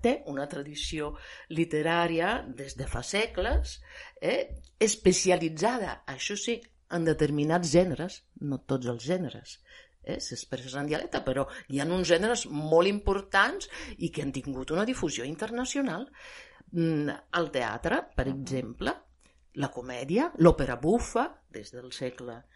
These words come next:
Speaker 1: divuit, eh, la cançó.
Speaker 2: Mhm.
Speaker 1: Mm?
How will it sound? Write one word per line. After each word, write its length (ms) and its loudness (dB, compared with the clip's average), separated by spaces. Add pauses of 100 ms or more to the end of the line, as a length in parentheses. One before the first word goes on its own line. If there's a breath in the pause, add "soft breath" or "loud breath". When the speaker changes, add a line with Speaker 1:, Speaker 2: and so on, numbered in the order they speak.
(200 soft breath)
Speaker 1:
divuit, 600 -6 (680 loud breath)
eh, 360 10 (260)
la 160 -4
cançó. 560 -4 (320)
Speaker 2:
Mhm. 300 -16 (100)
Speaker 1:
Mm? 60 -2